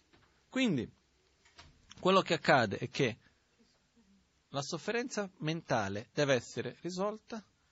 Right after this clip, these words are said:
con un'attitudine interiore, non alla ricerca di qualcosa di esterno. Invece noi costantemente stiamo ricercando qualcosa e viviamo in questa sorta di illusione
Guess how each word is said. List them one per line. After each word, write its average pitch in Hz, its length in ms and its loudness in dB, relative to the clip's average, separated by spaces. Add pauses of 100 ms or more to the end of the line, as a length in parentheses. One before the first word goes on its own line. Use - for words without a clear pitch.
(120)
con 190 160 -4
un'attitudine 175 840 -6 (280)
interiore, 180 680 -4
non 220 500 0
alla 139 260 4
ricerca 127 640 -4
di 113 100 -4
qualcosa 101 560 -4
di 92 80 -6
esterno. - 600 -12 (1000)
Invece 220 280 0
noi 147 300 0
costantemente 98 2250 0 (340)
stiamo 104 640 0
ricercando 208 840 -6
qualcosa 147 680 -12 (560)
e 226 100 -6
viviamo 196 380 4
in 156 100 0
questa 208 320 0
sorta 190 460 2
di 156 180 0
illusione 113 1040 -4